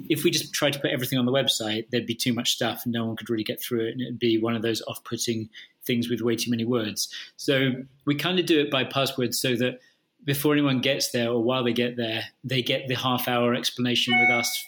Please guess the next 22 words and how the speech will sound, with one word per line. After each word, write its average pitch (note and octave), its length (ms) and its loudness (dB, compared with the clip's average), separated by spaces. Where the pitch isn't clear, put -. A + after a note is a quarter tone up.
first, A2+ 480 0
because C3+ 300 0
everyone D3+ 280 2
has A#2 140 0
questions. - 480 -4
Like, A#2+ 120 -2
we've C3+ 140 0
been A2+ 100 -2
talking A#2 340 -4
about A2+ 300 -4
various A#2+ 240 2
parts - 340 -2
of G2+ 60 -6
it - 220 -8
for, A#2 240 -2
you A#2+ 100 -2
know, A2 180 -2
probably A#2 260 0
a A2+ 40 -4
third A#2 340 0
of, A#2 160 -2
of A2+ 200 -4